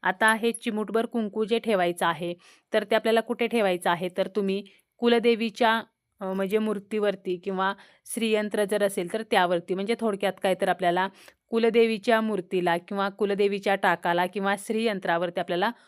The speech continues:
कुंकुमार्चन जे आहे तर ते करायचे आहे. आता हे कुंकुमार्चन आपल्याला एका योग्य पद्धतीने करायचे आहे. कुंकुमार्चन जे आहे तर ते केल्यामुळे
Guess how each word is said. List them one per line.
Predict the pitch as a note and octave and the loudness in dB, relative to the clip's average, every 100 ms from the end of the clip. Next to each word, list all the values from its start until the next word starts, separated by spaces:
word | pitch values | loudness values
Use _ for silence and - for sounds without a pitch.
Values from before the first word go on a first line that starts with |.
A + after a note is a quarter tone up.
| _ _ B3+ | _ _ -2
कुंकुमार्चन | A#3+ A3+ C4 B3 G3+ G3 G3 | -2 0 2 4 2 0 -2
जे | F3+ G3 | 0 0
आहे | F3 F#3 A3 G3+ | 0 0 -4 -2
तर | F#3+ G#3 | -2 -4
ते | A3 | -2
करायचे | A3 E3+ E3+ F3+ | 0 -2 -2 -4
आहे. | D#3+ E3 | -4 -4
आता | F#3 G3+ | -4 -4
हे | G3+ | -4
कुंकुमार्चन | G#3 G#3 G3 G#3 G3+ F3+ G3+ | -4 -6 -4 -2 -2 -2 -4
आपल्याला | G3 F#3+ G3 A3+ - - - | -2 0 0 -2 -10 -20 -6
एका | G3+ G3+ G#3+ | -4 2 2
योग्य | A3 G3+ F#3+ | 2 0 0
पद्धतीने | A3+ A3 F3 F#3+ G3 G3+ | 0 -2 0 -2 0 -2
करायचे | G#3 F#3+ F3+ F3+ | 0 0 0 0
आहे. | E3+ D3+ G3 G#3+ _ - _ - | 0 0 -4 -8 _ -20 _ -4
कुंकुमार्चन | A3 G#3 A#3+ A#3 A3 A#3 G#3+ | -4 0 2 2 2 0 -2
जे | G3+ A3 | 2 2
आहे | F#3 G#3 | 2 -2
तर | G#3 G3+ | -4 -4
ते | A3 G3 | -2 -2
केल्यामुळे | G#3 G3 F3+ F#3+ G3+ F3 | -2 -2 0 2 0 -2